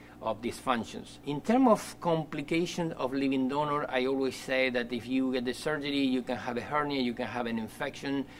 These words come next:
but beside of that, we sometimes see what is called jaundice, is that when the bilirubin go up a little bit on the donor, and that usually lasts three or four days, and that recover,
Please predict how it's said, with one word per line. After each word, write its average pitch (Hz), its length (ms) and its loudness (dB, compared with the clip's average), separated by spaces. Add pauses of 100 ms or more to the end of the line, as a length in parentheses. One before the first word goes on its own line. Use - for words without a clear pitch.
(320)
but 131 140 -2
beside 190 380 4
of 151 140 2
that, 147 220 6
we 147 280 -2
sometimes 139 640 -2
see 131 500 2 (220)
what 123 160 0
is 127 100 -2
called 123 340 0
jaundice, 143 520 -2
is 127 180 -8
that 127 160 0
when 123 180 0
the 117 120 0
bilirubin 127 580 0
go 117 200 -2
up 143 200 4
a 165 40 -4
little 160 200 -4
bit 165 200 -6
on 165 120 -2
the 165 100 -4
donor, 175 460 0 (300)
and 131 160 0
that 135 160 2
usually 135 460 -2
lasts 120 520 0
three 135 180 0
or 127 80 4
four 127 300 0
days, 131 380 0
and 117 160 -4
that 123 180 0
recover, 123 560 0